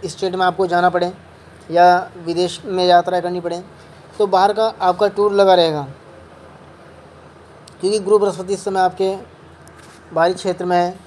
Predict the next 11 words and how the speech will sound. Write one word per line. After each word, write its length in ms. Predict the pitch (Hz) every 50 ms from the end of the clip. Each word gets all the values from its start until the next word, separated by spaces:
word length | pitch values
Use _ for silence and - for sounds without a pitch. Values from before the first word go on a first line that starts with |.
| - - - - - - - - - - - - -
तो 260 | 190 190 196 196 196 - - - - - - - - - - - - - - - - - - - - - - - - - - -
आपके 260 | 190 180 190 185 - 196
लिए 80 | 202
बहुत 180 | 180 180 185 180
अच्छा 200 | 180 - - 175
रहेगा। 200 | 170 165 165 170
एक 140 | 175 170 170
तो 80 | 208
आपकी 220 | 196 190 180 180 185
कुंडली 280 | - 196 190 190 196
में 220 | 190 190 190 196